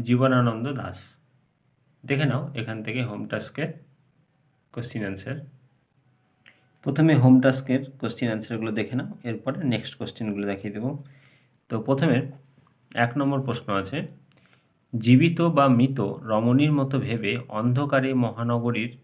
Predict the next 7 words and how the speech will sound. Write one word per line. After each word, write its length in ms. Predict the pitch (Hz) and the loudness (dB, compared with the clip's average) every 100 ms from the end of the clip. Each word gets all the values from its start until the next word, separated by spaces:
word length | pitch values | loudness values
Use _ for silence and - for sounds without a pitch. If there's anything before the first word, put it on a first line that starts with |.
| _ _ _ _ - | _ _ _ _ 0
মৃগনাভি 640 | 117 127 139 139 131 143 | 4 6 6 4 4 2
ভালোবাসি।" 680 | 110 101 92 92 - - - _ _ | 2 0 0 -4 -8 -18 -20 _ _
কোন 300 | - 131 143 | -2 0 0
প্রসঙ্গে 500 | 131 120 120 113 135 | -2 -2 -2 -4 -4
এই 280 | 160 107 104 | -4 -2 -2
উক্তি? 440 | 98 - 127 180 - - _ _ _ _ - | -4 -8 -10 -10 -12 -20 _ _ _ _ -14
উক্তিতে 680 | 120 - 147 - 127 190 | -12 -6 -6 -2 -4 -4